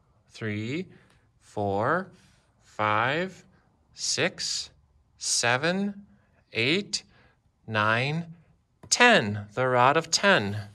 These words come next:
You can count with me during this video, or you can count objects in your house. They don't need to be number rods. They can be anything that you want to count in your house,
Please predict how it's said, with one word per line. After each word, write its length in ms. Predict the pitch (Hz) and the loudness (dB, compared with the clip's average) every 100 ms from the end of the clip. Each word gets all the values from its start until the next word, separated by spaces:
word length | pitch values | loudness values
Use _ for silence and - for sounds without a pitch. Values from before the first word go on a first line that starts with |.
| - _ _ - - - _ _ | -20 _ _ -20 -20 -20 _ _
You 120 | - 190 | -2 0
can 200 | 202 180 | 0 2
count 300 | - 185 160 | 6 6 6
with 240 | 190 - | 0 0
me 140 | 185 | 0
during 320 | 135 147 143 139 | 2 2 2 0
this 200 | 131 - | -4 -4
video, 500 | 127 123 123 160 175 - _ - - - | -4 -2 0 -2 -4 -18 _ -20 -20 -20
or 380 | - 175 214 151 | 0 6 8 6
you 120 | 135 | 2
can 200 | 135 139 | -6 -10
count 340 | 135 - 160 160 | 0 4 4 4
objects 480 | 131 147 147 139 - | 4 4 4 -2 -2
in 80 | 131 | -2
your 140 | 131 | 0
house. 360 | 135 127 110 - | 4 4 4 -2
They 140 | 120 | -4
don't 240 | 117 127 143 | 0 0 0
need 180 | 147 | -4
to 60 | 147 | -2
be 140 | 156 | 0
number 320 | 160 180 185 151 | 4 4 6 4
rods. 340 | 127 123 123 | 4 4 0
They 120 | 123 | -4
can 180 | 123 127 | -4 -6
be 200 | 120 117 | -6 -4
anything 540 | 143 175 175 165 135 | 0 2 0 0 -2
that 120 | 117 - | -4 -6
you 140 | 117 | -4
want 180 | 117 107 | -2 -2
to 60 | |
count 320 | 107 113 110 113 | -2 -4 -4 -6
in 120 | 110 | -6
your 120 | 104 | -4
house, 420 | 107 101 104 - | -2 -2 -4 -8